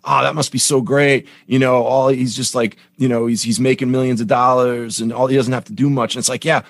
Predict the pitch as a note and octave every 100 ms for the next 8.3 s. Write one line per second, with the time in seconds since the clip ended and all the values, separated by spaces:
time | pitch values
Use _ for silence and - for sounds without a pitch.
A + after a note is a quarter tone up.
0 | _ C#3+ C3+ B2+ G#2 F3+ G3+ F#3 E3+ G2
1 | B2 E3 A#2 F2 - _ _ _ _ A#2+
2 | F3 G3+ F3+ E3+ G#3 - F#3 A2+ C#3+ C3
3 | F2+ - - G#3 A3+ D3 - _ _ _
4 | _ _ _ _ - - A#3 B3+ A#2+ -
5 | D3 B2+ C#3 C3 F3+ B3 C3+ B2+ F#3 G#3
6 | - C3+ - A#3 G3 A2 G#2+ A#2+ G#3 D3+
7 | C3 D#3+ G3+ F#3 _ _ _ G#2+ D#3 A3
8 | B2 G#2